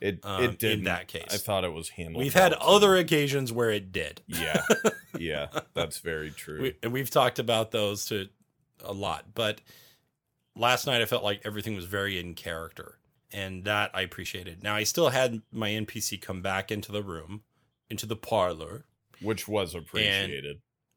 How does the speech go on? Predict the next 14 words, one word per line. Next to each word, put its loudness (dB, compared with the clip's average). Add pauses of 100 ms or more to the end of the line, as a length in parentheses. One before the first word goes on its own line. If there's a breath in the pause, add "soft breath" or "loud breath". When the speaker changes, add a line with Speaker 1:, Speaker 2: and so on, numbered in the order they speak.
(420)
Speaker 2:
yes, 0
and -4
she -2 (260)
just 2
mainly 2
to -8
say, -2 (200)
"Let's 2
make -4
a -4
choice -2
now, -4
please." -16
Speaker 1:
Yeah. -10